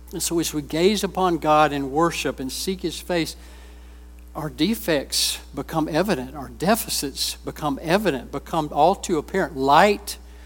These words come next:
brings sight. It exposes. And so the light of being with God is gonna help us see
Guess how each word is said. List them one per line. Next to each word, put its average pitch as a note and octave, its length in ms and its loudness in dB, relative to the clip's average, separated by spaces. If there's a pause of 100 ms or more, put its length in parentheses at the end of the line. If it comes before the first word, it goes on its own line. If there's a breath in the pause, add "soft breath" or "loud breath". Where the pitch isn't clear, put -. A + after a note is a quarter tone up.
(160 loud breath)
brings E3 680 0
sight. - 800 -2 (560 soft breath)
It D#3+ 140 -2
exposes. E3 1120 2
And C#3+ 160 -6
so D#3+ 140 -4
the C#3 140 -6
light E3 400 4
of C3 200 -6
being F3+ 300 0
with C#3+ 180 -4
God F#3+ 280 0
is D3+ 140 -8
gonna D#3 200 -6
help A3 260 -6
us E3 120 -8
see B3 440 -6